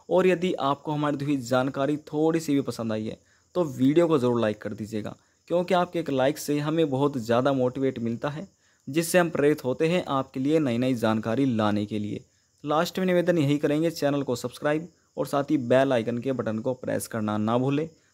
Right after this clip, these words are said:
ताकि जो हमारे वीडियो का नोटिफिकेशन है, वह सबसे पहले आपको प्राप्त हो और आप सबसे पहले ही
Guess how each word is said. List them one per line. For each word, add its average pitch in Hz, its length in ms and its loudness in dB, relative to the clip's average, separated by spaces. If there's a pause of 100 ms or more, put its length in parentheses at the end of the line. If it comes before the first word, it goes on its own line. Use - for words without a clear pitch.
ताकि 165 240 2
जो 180 180 2
हमारे 160 320 2
वीडियो 127 320 0
का 143 140 -2
नोटिफिकेशन 120 680 -6
है, 127 200 -6 (320)
वह 156 200 2
सबसे 156 360 -2
पहले 110 280 0
आपको 110 240 -2
प्राप्त 123 360 -2
हो 165 80 2
और 131 180 4
आप 127 120 2
सबसे 113 300 -8
पहले 107 340 -2
ही 117 260 -4